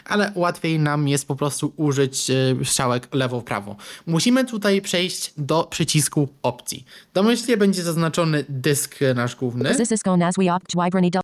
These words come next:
Speaker 2: wybrany dysko nazwy Macintosh H D.
Speaker 1: No
Speaker 2: Grupa
Speaker 1: właśnie,
Speaker 2: one, two,
Speaker 1: Macintosh
Speaker 2: two.
Speaker 1: H D, domyślny,
Speaker 2: A B, W, Torrents.
Speaker 1: domyślny dysk.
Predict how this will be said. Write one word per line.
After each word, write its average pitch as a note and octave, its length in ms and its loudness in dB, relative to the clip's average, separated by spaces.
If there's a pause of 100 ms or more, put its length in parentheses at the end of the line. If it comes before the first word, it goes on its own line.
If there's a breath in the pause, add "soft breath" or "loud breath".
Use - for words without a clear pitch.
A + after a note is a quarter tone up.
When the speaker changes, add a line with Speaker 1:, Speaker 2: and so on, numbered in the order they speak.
(100)
Speaker 2:
wybrany G#3+ 340 2
dysko F3+ 320 0
nazwy F3+ 300 2
Macintosh F3+ 440 2
H F3 120 2
D. D3+ 220 0
Speaker 1:
No A2 60 -2 (100)
Speaker 2:
Grupa G2+ 180 0
Speaker 1:
właśnie, A2 280 -2
Speaker 2:
one, - 80 4
two, D3 40 2
Speaker 1:
Macintosh C#3 360 0
Speaker 2:
two. A2 60 -4
Speaker 1:
H A#2 100 -2
D, G#3 240 0
domyślny, C3+ 460 -4
Speaker 2:
A - 20 0
B, F#3+ 60 2 (300)
W, G3+ 460 0
Torrents. - 40 -12
Speaker 1:
domyślny D3 680 0
dysk. G3+ 360 -2